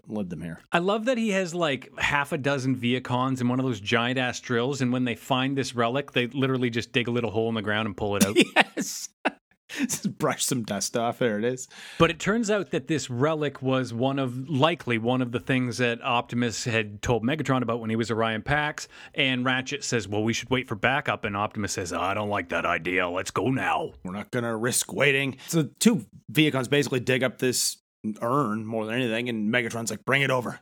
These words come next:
Speaker 1: carefully." And he opens it and looks inside, but we don't see what it is yet. But <laughs> Optimus comes running in.
Speaker 2: It's an original G one Optimus Prime still in the package.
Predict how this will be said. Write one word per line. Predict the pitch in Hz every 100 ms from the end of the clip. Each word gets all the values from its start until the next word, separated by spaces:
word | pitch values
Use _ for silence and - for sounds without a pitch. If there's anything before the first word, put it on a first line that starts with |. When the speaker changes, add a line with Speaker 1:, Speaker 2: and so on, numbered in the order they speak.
| _
Speaker 1:
carefully." | - 120 123 - 120 110 113 101 - - - -
And | 127
he |
opens | 127 123 127 127
it | 131
and | 123 110 -
looks | 123 143 -
inside, | 107 - 135 120 110 117
but | 110 104 -
we | 117
don't | 107 -
see | 113
what | 95 92
it |
is | 104 90
yet. | 98 98 110
But | 117 -
<laughs> |
Optimus | 151 170 160 131
comes | - 180 143 127
running | 143 165 143 -
in. | 135 127 _
Speaker 2:
It's | 143 147
an | 131
original | 120 143 170 180 185
G | 131 127 160 175
one | 151 160
Optimus | 151 156 - 147 131
Prime | - 147 143 123
still | - 143 143
in | 139
the |
package. | 131 139 143 403 381 302